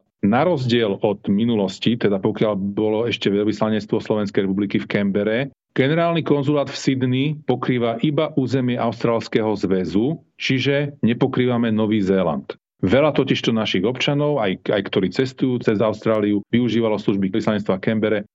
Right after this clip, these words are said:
ak boli aj z Nového Zélandu. Aktuálne Nový Zéland už pokrýva teda, e, oficiálne naše veľvyslanectvo v Tokiu. My, samozrejme, ak ten náš občan príde na územie Austrálie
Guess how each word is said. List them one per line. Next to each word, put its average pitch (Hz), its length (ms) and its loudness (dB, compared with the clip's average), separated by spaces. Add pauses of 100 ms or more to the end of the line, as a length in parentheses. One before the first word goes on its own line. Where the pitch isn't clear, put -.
(120)
ak 110 160 0
boli 107 240 0
aj 101 160 0
z 92 80 -4 (120)
Nového 98 280 0
Zélandu. 117 640 0 (240)
Aktuálne 135 920 0
Nový 127 520 2
Zéland 117 600 2 (240)
už 123 280 0
pokrýva 113 600 2
teda, 104 200 2
e, 104 180 0 (220)
oficiálne 104 680 0
naše 104 320 -2
veľvyslanectvo 98 640 -2
v - 120 -16
Tokiu. 104 360 0 (320)
My, 113 80 2
samozrejme, 143 880 0 (160)
ak - 320 -4
ten 113 160 0
náš 113 400 -2
občan 113 560 -4
príde 123 480 -2
na 101 160 -2
územie 101 400 0
Austrálie 127 720 0